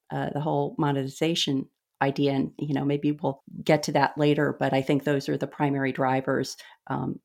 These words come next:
as I said, I have a, a book called The Indie Author's Guide to Podcasting for Authors, and it is, uh, creating connections, the networking aspect, creating community, reaching out to the people you want to reach, and income.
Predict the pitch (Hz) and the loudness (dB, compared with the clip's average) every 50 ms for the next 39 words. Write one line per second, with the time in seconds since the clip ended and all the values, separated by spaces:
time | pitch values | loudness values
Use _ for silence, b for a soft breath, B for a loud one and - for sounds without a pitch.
0 | _ _ - 147 - 147 143 - - 143 135 131 127 131 151 131 135 - - - | _ _ -4 0 2 2 2 2 2 0 2 2 0 0 0 -2 -4 -4 -4 -2
1 | 139 - 220 214 - - 165 151 - 147 147 143 147 147 139 139 147 147 143 - | 2 2 2 2 4 2 2 2 4 2 2 4 2 2 0 0 0 -2 -2 0
2 | - 139 139 147 143 - 147 131 - - 131 127 - - 127 117 - - 147 160 | -2 -2 -2 -2 -4 -4 -4 -4 -2 -2 -6 -4 -2 -2 -2 -2 -2 0 2 4
3 | 180 180 180 190 175 160 156 151 - _ 151 143 147 139 139 139 135 135 131 131 | 4 4 4 2 0 0 -2 -4 -2 _ 2 4 4 4 4 4 2 2 2 -2
4 | - - _ 131 135 - 90 - - _ _ _ _ _ - - - - - 165 | -6 -12 _ -10 -8 -8 -8 -10 -14 _ _ _ _ _ -20 -18 -6 0 2 4
5 | 156 151 147 147 139 139 135 139 - - _ _ _ - 196 165 156 151 - - | 4 4 4 4 2 2 0 0 -4 -8 _ _ _ 2 4 4 4 4 2 0
6 | 196 202 262 302 - - - _ _ _ - 139 143 - - 139 135 - 139 135 | 2 2 2 0 -2 -8 -16 _ _ _ -2 -2 -2 0 -2 -4 -4 -2 -2 -2
7 | 135 139 139 - - - - - - - - - _ - 185 - - - 170 156 | 0 -2 -4 -8 -12 -8 -4 -4 -4 -4 -6 -12 _ -20 -20 -8 -2 0 4 4
8 | 151 147 - 190 170 175 180 165 156 151 - - 175 226 226 - _ _ 151 147 | 4 2 2 4 6 6 8 6 6 4 2 0 0 -2 -4 -8 _ _ 0 0
9 | 147 - 151 143 147 143 - - - 151 147 147 143 - - 156 147 156 147 143 | 2 2 0 0 0 -2 -2 -4 -6 -4 -4 -4 -4 -2 -4 -2 -2 0 -2 -2
10 | 143 139 135 131 190 143 131 135 135 135 - b b b b b _ 143 139 135 | 0 -2 -4 -4 -2 -2 -2 -2 -2 -4 -8 b b b b b _ 0 0 0
11 | 131 - _ _ _ - 143 135 - - 113 - - | -2 -4 _ _ _ -2 -2 -2 0 -2 -2 -4 -4